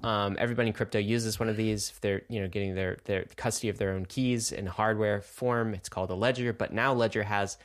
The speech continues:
something called Stacks, which looks a little, not, I don't wanna say iPhone-y, but I'm gonna say it, it looks a little iPhone-y.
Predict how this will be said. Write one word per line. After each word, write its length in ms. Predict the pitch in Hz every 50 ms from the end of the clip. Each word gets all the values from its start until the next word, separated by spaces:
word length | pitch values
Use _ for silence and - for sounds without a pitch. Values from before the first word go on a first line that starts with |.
| - _
something 360 | - - 131 127 123 127 113
called 240 | - - 113 98 -
Stacks, 840 | - - - - - 127 117 107 113 127 - - - - - - - - - - - - _ _ -
which 280 | 120 120 110 - -
looks 360 | 127 123 135 143 - - -
a 40 | 143
little, 1080 | 127 120 120 123 123 127 123 123 120 120 120 117 117 117 113 113 113 113 110 110 - _
not, 260 | - 151 175 - - - -
I 120 | - 120
don't 120 | 135 196 254
wanna 140 | 269 233 180
say 220 | - - 147 117
iPhone-y, 580 | - - 104 120 156 165 - 214 220 233 247 214 -
but 180 | 127 110 -
I'm 140 | - 107 104
gonna 180 | 104 156 160 139
say 240 | - - 190 262 -
it, 60 | -
it 60 | - -
looks 220 | 127 147 - -
a 40 | 156
little 160 | 135 123 - -
iPhone-y. 580 | - 107 208 240 - - 95 90 95 98 -